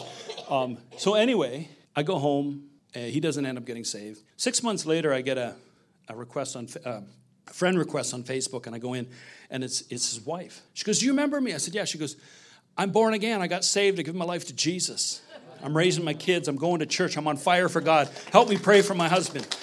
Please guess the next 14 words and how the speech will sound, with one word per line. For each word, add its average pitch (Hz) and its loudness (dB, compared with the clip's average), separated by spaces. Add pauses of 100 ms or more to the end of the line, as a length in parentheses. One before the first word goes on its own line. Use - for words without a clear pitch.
(240)
And 220 0
I 269 0
was 285 0
just 233 0
like, 214 -2
it 233 0
was 226 0
awesome 240 2
to 165 -4
see 220 0
that. 170 0 (180)
And 196 -4
I 185 0
mean, 185 -4